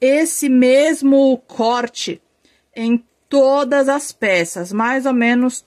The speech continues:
um milímetro da onde você costurou. Por que um milímetro? Porque essa,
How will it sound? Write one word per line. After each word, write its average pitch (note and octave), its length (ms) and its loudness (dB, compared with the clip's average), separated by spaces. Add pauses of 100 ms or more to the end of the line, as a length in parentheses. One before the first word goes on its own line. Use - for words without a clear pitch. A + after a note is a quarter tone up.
um C4+ 200 2
milímetro C4+ 1000 0 (500)
da A3 280 -4
onde G3+ 600 -4 (300)
você G3 1300 -4
costurou. G#3 880 -4 (360)
Por D#4 180 -6
que D#4 380 -4
um C#4 120 2
milímetro? B3 760 2
Porque - 500 -6
essa, A3 880 -2